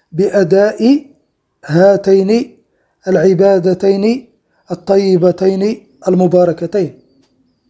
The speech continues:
ثالثا الذكر، فيحرص المسلم على أن يكثر من التكبير، وأن يكثر من التهليل، وأن يكثر من التحميد.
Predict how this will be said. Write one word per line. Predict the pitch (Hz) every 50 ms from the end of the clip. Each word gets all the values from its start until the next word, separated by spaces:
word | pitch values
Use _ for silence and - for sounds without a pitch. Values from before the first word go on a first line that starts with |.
| _ _ _ _ _ _ _ _ _ _ _ _ _ _ _ _ _ _ _ _ _
ثالثا | - 214 208 202 208 190 190 220 220 226 226 240 - -
الذكر، | 220 185 147 147 226 220 - - 156 - _ _ _ _ _ _ _ _ _ _ _ _ _ _ _ _ _ _ _ _ _ _ _ _ _ _ _ _ _
فيحرص | - 190 196 - - - 220 226 196 - 226
المسلم | 214 196 196 190 185 - - 196 202 196 202 220 247 269 - _ _ _ _ _ _ _ _ _ _ _ _ _ _ _ _ _
على | - 170 190 196 214 220 226 208
أن | 202
يكثر | 208 196 196 - - 214 196 202
من | 196 202 190
التكبير، | 185 185 - 185 185 - 165 208 226 202 160 - - - _ _ _ _ _ _ _ _ _ _ _ _ _ - _ _ - - _ _
وأن | 185 190 202 208
يكثر | 208 185 - - - 220 220 208
من | 208 202 202
التهليل، | 190 185 - 180 160 165 185 220 214 202 170 - - _ _ _ _ _ _ _ _ _ _ _ _ _ _ - - - - _
وأن | 196 202 208 208
يكثر | 208 - - - 220 214 208 208
من | 208 208 202
التحميد. | 190 - - - - 233 233 233 208 151 -